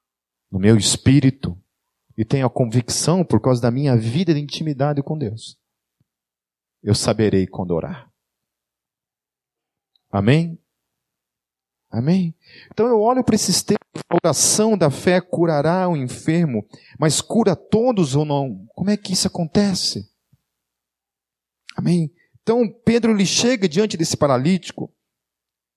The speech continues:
e ele não tem vacilo algum. Ele tem uma convicção plena de operar por meio da fé,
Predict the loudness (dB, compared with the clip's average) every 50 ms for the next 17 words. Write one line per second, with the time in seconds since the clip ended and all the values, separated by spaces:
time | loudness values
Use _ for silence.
0 | _ _ _ _ _ _ _ _ _ _ _ _ _ _ _ _ _ _ _ _
1 | _ _ _ _ _ _ _ _ -2 0 2 2 2 4 4 4 4 4 0 2
2 | 2 2 2 2 2 0 2 2 2 2 2 0 -2 -2 -2 -6 -10 -16 _ _
3 | _ _ _ _ _ _ -2 -2 0 0 2 0 0 0 0 0 -2 0 0 -2
4 | -4 -4 -4 -2 -2 -4 -4 -6 -2 2 2 4 4 2 0 -6 -10 -14 _ _
5 | _ _ _ _ _ _ _ _ _ _ _ _ _ _ _ _ _ 0 0 2
6 | 4 2 2 2 4 2 0 -2 -4 -8 -12 _ _ _ _ _ -4 -2 -2 0
7 | 0 2 2 2 4 2 2 0 -2 -8 _ _ _ _ -2 -2 -2 -2 -2 -2
8 | -4 -4 -4 -6 -12